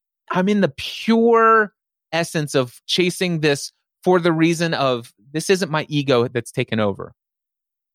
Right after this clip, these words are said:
And then the financial part is, well, this is just financial. I don't feel guilty or shameful or ashamed of the fact that I want three hundred people because three hundred wi-, at an average ticket price of a thousand dollars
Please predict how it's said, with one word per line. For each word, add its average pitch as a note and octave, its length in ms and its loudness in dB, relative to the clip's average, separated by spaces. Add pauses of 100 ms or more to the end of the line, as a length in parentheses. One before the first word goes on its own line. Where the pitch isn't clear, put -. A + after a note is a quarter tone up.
(220)
And E3+ 360 -2 (520)
then F#3 180 0
the F#3 100 2
financial F#3 520 0
part C#3 300 0
is, C#3 260 -4
well, D#3+ 120 0
this F#3+ 200 -4
is F3+ 80 -4
just E3+ 160 -4
financial. D#3 440 -2
I B2+ 100 0
don't F#3 160 -2
feel C3 220 0
guilty F3+ 600 -2
or A#2 200 0
shameful F#3 640 -2
or C3 180 0
ashamed F3 520 -2
of C#3+ 220 0
the C3+ 60 -4
fact C3+ 260 -2
that C#3+ 140 -2 (420)
I C#3+ 140 -2
want D3+ 260 -2
three G#3 320 -2
hundred F#3+ 260 -2
people F3 260 -6
because D3 340 -4
three G3+ 320 -2
hundred G3 500 -2 (280)
wi-, D#3+ 200 0
at D3 160 0
an C3 60 0 (120)
average E3+ 360 -4
ticket D#3+ 240 -10
price D3+ 260 -2
of C3 80 -6
a B2+ 60 -4
thousand B2 360 -2
dollars G#2 480 -4